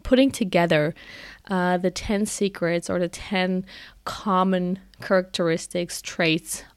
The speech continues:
of all the women that I've interviewed in the past podcast season and, um, that I see have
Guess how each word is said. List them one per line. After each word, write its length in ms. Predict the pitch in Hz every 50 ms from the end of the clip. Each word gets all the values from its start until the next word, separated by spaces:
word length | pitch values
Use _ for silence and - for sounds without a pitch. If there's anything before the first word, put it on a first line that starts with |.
| _ -
of 460 | 180 175 175 175 175 175 175 - - -
all 160 | - 190 190
the 100 | 185 196
women 380 | 185 185 175 180 175 165 180 170
that 120 | 185 180 180
I've 200 | 180 180 180 -
interviewed 680 | 196 185 180 180 190 - 196 170 180 175 170 165 160 - - - - - - - - - -
in 200 | - 214 214 202
the 80 | 190
past 640 | 190 - - - 160 151 151 156 160 - - - - - - - - - - - - -
podcast 520 | - 202 180 175 - - - 190 175 170
season 760 | - - - - 196 180 180 170 175 165 151 151 175 156 - - -
and, 580 | - 175 170 165 165 165 165 165 170 - - - -
um, 440 | 196 175 170 170 165 165 165 165 165 - - - _ -
that 160 | 175 175 175
I 180 | 180 180 180 185
see 420 | 185 - - - 196 175 170 165
have 840 | - - 180 175 175 170 - - - - - - - - - -